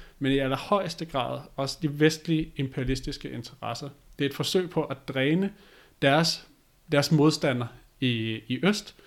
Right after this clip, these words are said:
for energi, og for, for, øh, hvad det hedder, ressourcer, for, øh, for, for soldater, øhm,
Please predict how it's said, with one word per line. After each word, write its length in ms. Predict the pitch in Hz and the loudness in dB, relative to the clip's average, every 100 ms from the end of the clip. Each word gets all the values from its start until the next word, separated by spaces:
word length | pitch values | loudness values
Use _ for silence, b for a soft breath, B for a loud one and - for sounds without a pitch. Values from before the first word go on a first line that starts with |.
| B B B | B B B
for 180 | 160 139 | -2 0
energi, 440 | 131 127 190 202 - B B B B - | 0 0 -2 -4 -6 B B B B -12
og 60 | |
for, 360 | - 135 113 117 | 0 0 0 -6
for, 300 | - 127 107 104 110 117 - 277 | -6 -4 -2 -4 -6 -10 -14 -12
øh, 200 | 117 113 - | -10 -10 -10
hvad 120 | - | -10
det 60 | |
hedder, 200 | 113 113 | -8 -4
ressourcer, 480 | 131 - 190 190 185 165 - | -4 4 6 6 4 -2 -14
for, 340 | - 135 117 | -4 -2 0
øh, 260 | 110 113 110 123 | -2 -6 -10 -14
for, 380 | - 117 113 127 | -8 -6 -6 -10
for 120 | - 135 | -4 0
soldater, 560 | 139 123 170 185 170 165 B B B B B B _ - | 0 2 2 4 0 -2 B B B B B B _ 2
øhm, 480 | 135 127 120 127 | 2 4 0 -6